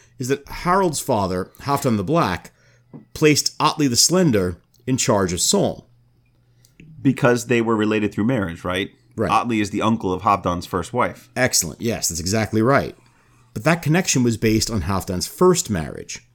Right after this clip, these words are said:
Speaker 1: Harold Fairhair is from Halfdan's second marriage. When Halfdan dies,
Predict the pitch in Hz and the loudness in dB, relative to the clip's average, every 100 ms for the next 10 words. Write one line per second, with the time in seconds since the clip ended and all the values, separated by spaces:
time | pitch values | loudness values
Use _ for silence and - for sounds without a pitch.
0 | - - _ _ - - 127 95 - 240 | -20 -20 _ _ -2 2 4 2 2 4
1 | 196 123 117 110 110 110 87 87 90 87 | 6 6 4 2 0 -2 0 -2 -2 0
2 | - - 220 151 101 82 62 50 - - | 2 4 4 2 2 -2 -6 -12 -14 -16
3 | - _ - _ _ _ 104 101 170 165 | -20 _ -20 _ _ _ -2 2 2 2
4 | 139 110 143 180 113 82 82 | 2 2 2 2 2 0 -2